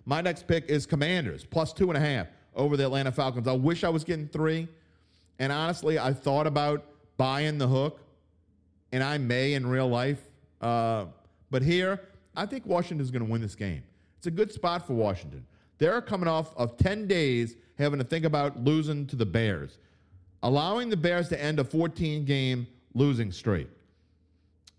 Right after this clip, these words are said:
I have said all year long, I don't think the Commanders are that good, but I don't think the Falcons are that good either. Uh,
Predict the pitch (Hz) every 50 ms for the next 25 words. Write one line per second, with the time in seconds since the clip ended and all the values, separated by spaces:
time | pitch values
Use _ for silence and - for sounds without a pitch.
0 | _ _ _ 117 151 180 202 214 - - 196 180 175 170 165 165 170 165 156 143
1 | 139 147 147 143 139 131 120 127 139 147 156 151 151 139 131 120 - 123 120 123
2 | 127 131 120 110 113 98 107 110 110 98 - - 113 123 143 170 180 180 - -
3 | _ _ _ _ _ _ _ _ _ _ _ _ - 135 165 185 202 190 208 190
4 | 165 160 143 - 190 208 196 180 151 135 131 135 131 123 120 143 143 143 147 160
5 | 156 110 73 - - - _ _ _ _ _ _ _ _ _ - - 127 127 123
6 | 120 117 113